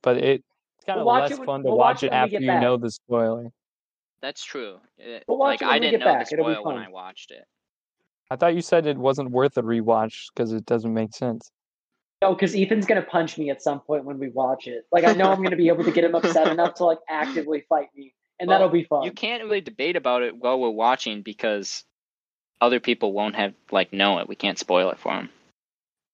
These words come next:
Speaker 2: You're right. I'll just say things like, "That was dumb," or, "That's stupid."
Speaker 3: Okay, yeah,
Speaker 2: Like,
Speaker 3: that'll
Speaker 2: "I didn't, I hated that."
Speaker 3: <laughs>
Speaker 2: Yeah, exactly.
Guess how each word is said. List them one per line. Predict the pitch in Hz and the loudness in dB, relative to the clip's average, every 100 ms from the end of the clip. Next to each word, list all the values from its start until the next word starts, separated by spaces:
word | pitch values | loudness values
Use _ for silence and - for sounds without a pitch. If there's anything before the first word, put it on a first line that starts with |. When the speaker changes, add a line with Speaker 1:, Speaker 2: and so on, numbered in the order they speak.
| _ | _
Speaker 2:
You're | 185 | 0
right. | 202 160 | 4 4
I'll | 156 | 4
just | 175 190 | 0 0
say | 202 | 0
things | 196 180 | 0 -2
like, | 170 165 | -2 2
"That | 165 | 0
was | 156 | 0
dumb," | - 131 131 127 _ | -8 -10 -10 -18 _
or, | 147 135 131 _ _ _ _ | -10 -10 -10 _ _ _ _
"That's | - - | -10 -8
stupid." | - - | 0 0
Speaker 3:
Okay, | - 139 90 | 0 -6 -6
yeah, | 101 90 | -2 -2
Speaker 2:
Like, | - | -2
Speaker 3:
that'll | 101 113 | -4 0
Speaker 2:
"I | |
didn't, | 175 160 | 2 2
I | 147 | 2
hated | 151 165 135 | 2 2 2
that." | 127 120 214 202 185 - | 0 0 0 0 -6 -6
Speaker 3:
<laughs> | 185 - 160 151 | -12 -12 -12 0
Speaker 2:
Yeah, | 139 | 0
exactly. | 147 165 151 147 139 | 2 2 2 0 -8